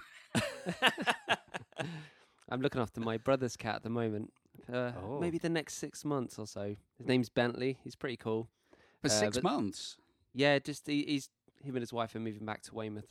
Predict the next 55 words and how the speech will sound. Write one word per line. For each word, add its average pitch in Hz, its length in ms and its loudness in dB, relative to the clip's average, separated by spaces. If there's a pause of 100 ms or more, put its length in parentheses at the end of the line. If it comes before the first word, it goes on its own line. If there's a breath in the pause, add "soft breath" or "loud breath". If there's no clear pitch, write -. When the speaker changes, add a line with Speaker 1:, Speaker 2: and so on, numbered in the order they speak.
Speaker 2:
from 101 340 -6
Colchester, 104 540 -6
so, 101 300 -2 (840 soft breath)
um, 90 140 -4
Speaker 1:
Oh, 87 220 -2
how, 214 260 0
how 240 140 4
would, 330 180 -4 (100)
would - 80 -4
you 254 160 2
not 226 140 4
get 143 160 2
attached - 520 -4
to 101 100 -4
it? 90 80 0
How 127 120 0
can 165 220 -6
you 117 80 -2
give 104 160 -2
it 98 100 -4
back 208 240 -2
after 185 220 -6
six - 320 -10
months? 233 340 -2
I 123 40 -4
mean, 101 400 -4
if 113 140 -8
I'm 208 140 2
with 127 140 -2
an 113 120 4
animal 107 280 2
for - 140 -8
more 101 160 2
than 98 100 -2
six 95 300 -2
Speaker 2:
Man, 104 40 -4
Speaker 1:
minutes, 131 280 4
Speaker 2:
I, - 20 0
Speaker 1:
I - 60 6
Speaker 2:
I'm 139 60 4
Speaker 1:
can't - 40 0
Speaker 2:
not, 104 180 4
I'm 139 60 6
Speaker 1:
give 139 40 6
it - 40 6
Speaker 2:
not 110 80 4
Speaker 1:
back. 95 160 2
Speaker 2:
attached. - 320 0
The 123 80 0
first 127 380 0
night, 117 240 -2
Phil, 101 360 -6 (720 soft breath)
literally, 117 380 0
he 127 140 0
was 120 240 -4